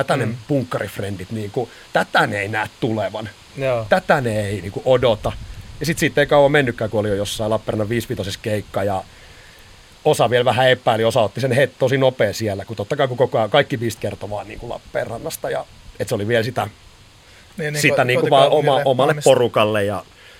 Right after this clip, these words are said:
Speaker 1: omista asioista ja näin, niin
Speaker 2: Edustus.
Speaker 1: niinku, joo. Ja koko ajan just nää, niinku, että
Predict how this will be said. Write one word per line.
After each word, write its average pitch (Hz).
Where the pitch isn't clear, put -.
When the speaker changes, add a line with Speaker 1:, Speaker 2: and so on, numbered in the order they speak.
Speaker 1:
omista 110
asioista 101
ja -
näin, -
niin 104
Speaker 2:
Edustus. 104
Speaker 1:
niinku, 107
joo. 113
Ja 110
koko 143
ajan 120
just 147
nää, 120
niinku, 104
että -